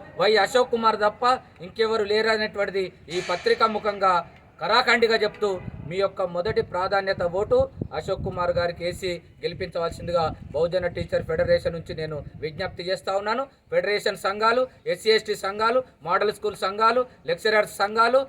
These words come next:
అదేవిధంగా డిగ్రీ కాలేజీకి సంబంధించిన లెక్చరర్స్ ఉన్నటువంటి సంఘాలు, అదేవిధంగా కుల సంఘాలు,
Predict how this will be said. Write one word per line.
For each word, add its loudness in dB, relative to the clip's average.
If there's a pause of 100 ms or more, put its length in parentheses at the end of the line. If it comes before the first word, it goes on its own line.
(200)
అదేవిధంగా 0 (440)
డిగ్రీ -2
కాలేజీకి 2
సంబంధించిన -6
లెక్చరర్స్ -4
ఉన్నటువంటి -8
సంఘాలు, 2 (320)
అదేవిధంగా -4
కుల 0
సంఘాలు, 2